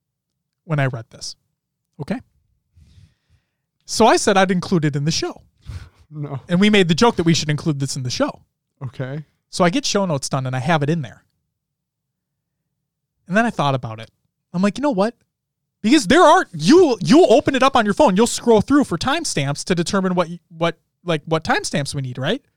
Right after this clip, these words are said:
Speaker 1: And I thought to myself, "What if you fucking just pay attention to that one article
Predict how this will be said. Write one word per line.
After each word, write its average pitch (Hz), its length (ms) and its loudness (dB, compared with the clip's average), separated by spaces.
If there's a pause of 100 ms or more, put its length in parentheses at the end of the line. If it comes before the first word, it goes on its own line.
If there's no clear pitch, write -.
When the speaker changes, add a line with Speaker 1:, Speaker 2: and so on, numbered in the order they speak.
(640)
Speaker 1:
And 208 80 0
I 277 40 2
thought 220 200 0
to - 80 -12
myself, 147 360 -4
"What 160 180 -2
if - 160 -10
you 320 60 -6
fucking 160 380 -10
just - 300 -10
pay 175 200 -4
attention 143 420 -8
to - 100 -12
that 123 200 -14
one 156 180 -2
article 123 500 -6